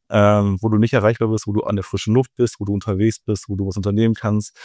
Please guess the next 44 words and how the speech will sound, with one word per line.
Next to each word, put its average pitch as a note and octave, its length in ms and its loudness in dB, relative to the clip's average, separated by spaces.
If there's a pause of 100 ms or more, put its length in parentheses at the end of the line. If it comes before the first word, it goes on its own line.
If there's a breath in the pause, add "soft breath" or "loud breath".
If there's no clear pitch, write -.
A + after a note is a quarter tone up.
(220 loud breath)
wo G#2+ 100 2
du G#2 80 4
irgendwie G2+ 180 0
die G2 200 0
Gedanken A2 540 0
gar A2+ 220 2
nicht B2+ 120 0
auf A2+ 120 0
der - 160 2
Arbeit A#2 340 2
hast C3 200 -4
und, G#2+ 320 0
äh, G#2 220 -2
da G#2 120 -4
einfach G#2+ 180 -2
mal G#2 140 0
durchatmen G2+ 480 -4
kannst. G#2+ 320 -6
Das G2 100 -8
hat G#2 120 -6
tatsächlich G#2+ 440 -2
mir A2+ 300 0
nochmal, A2+ 420 0 (520 loud breath)
äh, G#2 440 4
auch A2 180 0
was A2+ 140 2
so A2+ 80 0
mit G#2 160 2
Blick A#2 180 0
auf G#2 100 -4
Produktivität G#2+ 840 0
und G#2+ 140 -4
konzentriert G#2 640 -2
bleiben, A2+ 260 2
auch G#2+ 140 0
an G2+ 100 0
längeren A2+ 320 0
Arbeitstagen, A2 800 -2
tatsächlich A2 320 -4
nochmal A2 240 -2
eine G#2 100 -4
große G#2 300 -6
Hilfe G#2+ 260 -6
war. G#2 160 -10